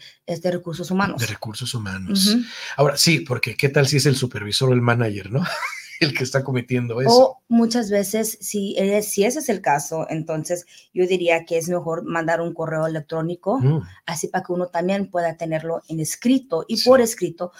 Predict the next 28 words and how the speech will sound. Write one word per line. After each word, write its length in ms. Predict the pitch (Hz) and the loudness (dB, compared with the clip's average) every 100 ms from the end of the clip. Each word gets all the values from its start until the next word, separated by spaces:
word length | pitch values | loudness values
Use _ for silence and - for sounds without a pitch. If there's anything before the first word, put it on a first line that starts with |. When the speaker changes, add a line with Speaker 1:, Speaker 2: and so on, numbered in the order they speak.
| - - | -20 -6
Speaker 1:
lo 120 | 185 | -4
que 100 | 185 | -4
te 120 | 180 | -6
está 220 | 156 143 | -8 -8
pasando 380 | - 160 170 165 | -6 -4 -2 0
en 60 | 160 | -2
el 100 | 147 | -4
trabajo. 680 | 156 160 220 226 - - _ - - | -2 2 4 4 -2 -12 _ -12 2
Ahora, 300 | 180 175 165 | 6 6 2
si 220 | - 175 170 165 | 0 0 2 2
la 220 | 170 165 | 0 0
persona 360 | 180 185 185 | -2 0 -2
que 120 | 185 160 | -2 -8
te 140 | 165 | -8
está 280 | 156 180 170 | -4 0 2
molestando 460 | 170 165 160 165 | 0 -2 -4 -2
en 60 | 156 | -2
el 60 | - | 0
trabajo 500 | 156 160 160 170 165 - - _ | 0 0 0 -4 -6 -12 -20 _
es 260 | 170 170 165 | 2 2 2
una 160 | 170 160 | -2 -4
persona 300 | 170 170 165 | -2 -2 -2
que 100 | 160 | -2
trabaja 520 | 165 156 156 170 170 | 0 2 2 2 0
en 220 | 165 165 | 0 -2
los 180 | 156 156 | -4 -4
recursos 420 | 151 165 165 - | -8 -6 -6 0
humanos, 500 | 190 175 180 208 226 | 2 4 4 2 0